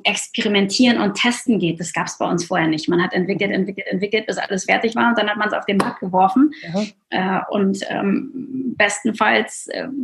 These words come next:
Speaker 1: wurde diese Investition dann auch entsprechend, ähm, vom Konsumenten positiv aufgenommen. Das war aber nicht immer so.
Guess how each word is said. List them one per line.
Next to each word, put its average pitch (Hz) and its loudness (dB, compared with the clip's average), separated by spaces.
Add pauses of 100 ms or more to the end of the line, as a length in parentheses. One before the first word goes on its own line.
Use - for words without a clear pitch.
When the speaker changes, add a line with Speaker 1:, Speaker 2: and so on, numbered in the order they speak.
Speaker 1:
wurde 214 0
diese 214 0
Investition 220 0
dann 214 2
auch - 2
entsprechend, - 0
ähm, 208 -2 (240)
vom 208 -2
Konsumenten 214 2
positiv 220 0 (180)
aufgenommen. 185 2 (380)
Das 190 0
war 196 2
aber 208 4
nicht 208 -2
immer 226 6
so. 165 -2